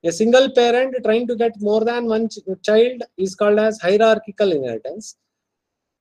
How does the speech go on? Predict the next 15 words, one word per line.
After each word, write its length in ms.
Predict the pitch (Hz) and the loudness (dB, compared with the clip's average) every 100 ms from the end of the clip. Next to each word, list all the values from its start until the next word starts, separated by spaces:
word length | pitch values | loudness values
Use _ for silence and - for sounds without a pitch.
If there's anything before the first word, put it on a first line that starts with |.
| - | -8
Okay, 260 | 147 233 - _ _ _ _ _ _ _ _ _ _ _ | 0 0 -2 _ _ _ _ _ _ _ _ _ _ _
trying 280 | 202 226 311 | 2 4 4
to 100 | 302 | 2
derive 380 | 277 269 269 269 | 4 6 6 6
a, 500 | 262 262 - _ - | 4 2 -2 _ -6
uh, 180 | 214 196 | -2 0
derive 380 | 180 214 247 254 | 2 2 4 2
an 160 | 254 233 | 0 0
entity 420 | 214 226 269 277 | 0 -2 -6 -6
from 180 | 262 233 | -4 -2
more 280 | 208 240 269 | 2 2 2
than 240 | 285 269 | 0 -2
one 240 | 240 247 233 | -4 -2 4
base 240 | 220 214 | 4 2
entity 540 | 180 165 131 151 214 | -4 -6 -10 -10 -12